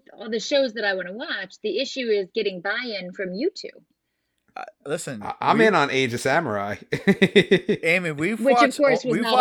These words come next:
Speaker 2: watched
Speaker 1: my
Speaker 2: every
Speaker 1: list.
Speaker 2: show that, even that really bad movie that you
Speaker 3: The
Speaker 2: recommended.
Speaker 3: terrible movie.
Speaker 2: <laughs>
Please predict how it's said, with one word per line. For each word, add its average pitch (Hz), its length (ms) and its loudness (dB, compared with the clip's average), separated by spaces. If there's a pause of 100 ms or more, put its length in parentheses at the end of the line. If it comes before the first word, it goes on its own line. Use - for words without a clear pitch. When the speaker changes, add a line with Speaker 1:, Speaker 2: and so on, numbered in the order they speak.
(100)
Speaker 2:
watched 190 120 -4
Speaker 1:
my 160 60 0
Speaker 2:
every 175 220 0
Speaker 1:
list. 196 120 -6
Speaker 2:
show 151 500 -2 (180)
that, 127 260 -6
even 175 260 -8
that 175 180 0
really 160 220 -6
bad 135 400 -6
movie 120 400 -12
that 104 160 -10
you 110 100 -14
Speaker 3:
The 107 40 -10
Speaker 2:
recommended. 110 480 -6
Speaker 3:
terrible 147 540 4
movie. 92 520 -10 (280)
Speaker 2:
<laughs> 285 80 2